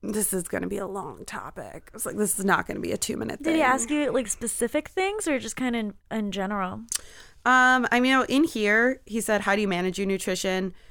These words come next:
Speaker 1: <laughs> He said, "I know you're both way healthier than I am, but I've known people with dietary restrictions that have encountered issues getting all that they needed."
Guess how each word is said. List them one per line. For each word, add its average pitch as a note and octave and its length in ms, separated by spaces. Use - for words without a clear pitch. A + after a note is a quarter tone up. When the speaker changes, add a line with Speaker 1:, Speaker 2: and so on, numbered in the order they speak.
Speaker 1:
<laughs> C4 300
He A3 160
said, F#3+ 200
"I G3+ 60
know G3+ 120
you're A3+ 260
both G3+ 420
way G3+ 140
healthier G#3+ 320
than F#3+ 140
I F3+ 120
am, F3+ 200
but F#3 80
I've F#3 100
known G3 160
people G3 220
with F3+ 140
dietary F#3 380
restrictions F#3 520
that F#3+ 100
have E3+ 120
encountered F3+ 460
issues F#3 400
getting F3 260
all E3 180
that E3+ 140
they D#3+ 120
needed." D#3+ 380